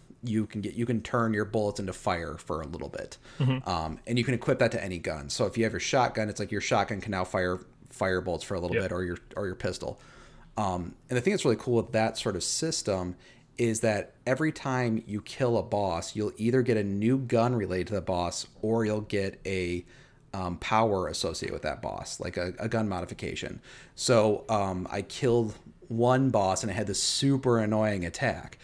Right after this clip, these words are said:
Speaker 1: But now
Speaker 2: <laughs>
Speaker 1: the thing you get from killing the boss is you get their super annoying attack to now use on enemies, which is really fun.
Speaker 2: That's fun.
Speaker 1: Badoop.
Speaker 2: If you like what you've heard so far, please subscribe to our channel for more discussion-based reviews like this.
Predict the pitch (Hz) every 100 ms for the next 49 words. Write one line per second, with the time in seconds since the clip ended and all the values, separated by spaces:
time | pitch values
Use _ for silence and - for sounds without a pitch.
0 | - - 117 117 127 123 113 - - -
1 | - 131 160 139 120 131 127 123 113 123
2 | 110 95 131 120 - 165 123 117 117 -
3 | 107 - 131 117 104 101 101 98 90 -
4 | 90 - 95 92 95 98 92 85 90 92
5 | 82 80 87 90 - 90 82 - 73 123
6 | 113 - - 113 _ - _ - 170 254
7 | - - 139 139 131 143 120 131 123 123
8 | - 131 185 - 117 - - 113 107 110
9 | 104 113 110 208 - 135 120 117 143 165
10 | 139 - - 127 147 143 139 - 131 110
11 | 107 120 120 - 98 - -